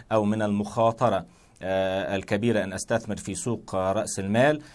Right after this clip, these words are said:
آه، ناهيك عن الوضع العالمي الذي ينذر، آه، بشكل أو بآخر بالكساد أو بحالة من الركود العام. آه، هذه الحالة تنذر قطعا بانخفاض معدل ومستويات الأرباح، آه، أو التوزيعات، الديفيدندز المتوقع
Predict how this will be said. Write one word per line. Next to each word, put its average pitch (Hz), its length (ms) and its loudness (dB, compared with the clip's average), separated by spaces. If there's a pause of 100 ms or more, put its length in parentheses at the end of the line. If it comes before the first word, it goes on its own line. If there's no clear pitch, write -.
(140)
آه، 107 280 4
ناهيك 131 400 -2
عن 143 240 0
الوضع 123 320 0
العالمي 113 420 0
الذي 104 280 -2
ينذر، 120 400 2 (300)
آه، 98 720 2
بشكل 110 520 -2
أو 98 160 2
بآخر 101 500 0
بالكساد 98 800 -2
أو 101 120 -2
بحالة 107 360 -2
من 101 160 0
الركود 98 440 -4
العام. 123 400 -2 (280)
آه، 107 200 4
هذه 135 340 2
الحالة 139 600 0
تنذر 120 400 -2
قطعا 117 540 -2
بانخفاض 113 640 -2
معدل 104 400 -4
ومستويات 107 440 -6
الأرباح، 98 460 -2 (360)
آه، 95 180 2
أو 107 160 2
التوزيعات، 101 600 0
الديفيدندز 101 720 0
المتوقع 101 680 -2